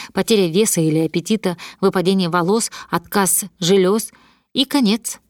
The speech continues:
Помнится, Кора в начале весны ползла по дому, хотя болела гриппом, цеплялась за дверные косяки, когда думала, что никто не смотрит, старалась не кашлять.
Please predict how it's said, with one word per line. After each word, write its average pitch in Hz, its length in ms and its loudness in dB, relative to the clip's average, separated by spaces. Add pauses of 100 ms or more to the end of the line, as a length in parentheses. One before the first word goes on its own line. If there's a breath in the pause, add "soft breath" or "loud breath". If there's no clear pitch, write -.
(640)
Помнится, 196 480 2
Кора 226 280 0
в 165 60 -2
начале 185 380 0
весны 190 320 0
ползла 180 500 0
по 180 140 -2
дому, 196 320 2
хотя 190 300 -2
болела 185 360 0
гриппом, 185 460 0 (280 loud breath)
цеплялась 208 600 0
за 196 80 0
дверные 190 460 0
косяки, 190 480 -2
когда 175 300 0
думала, 190 360 2
что 202 220 -2
никто 196 400 0
не 180 140 0
смотрит, 185 520 0 (220 loud breath)
старалась 196 540 0
не 202 100 0
кашлять. - 580 -4